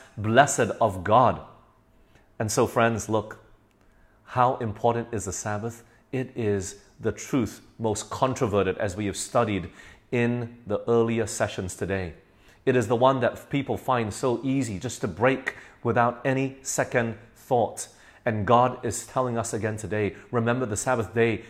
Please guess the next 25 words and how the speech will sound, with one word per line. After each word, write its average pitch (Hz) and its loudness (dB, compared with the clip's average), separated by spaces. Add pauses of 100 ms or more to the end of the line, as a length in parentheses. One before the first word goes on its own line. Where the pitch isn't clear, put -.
(100)
to 131 -2
keep 127 -2
it 113 -2
holy." 120 2
Friends, 127 0 (180)
have 113 2
you 165 6
delighted 127 6
in 131 0
the 127 0
Sabbath? 135 -4 (480)
Has 127 4
He 160 4
given 131 2
you 135 6
power 143 6 (180)
to 160 6
ride 147 8
upon 135 4
the 117 6
high 139 2
places 104 -2 (220)
of 107 2
the 101 -2
earth? 92 -4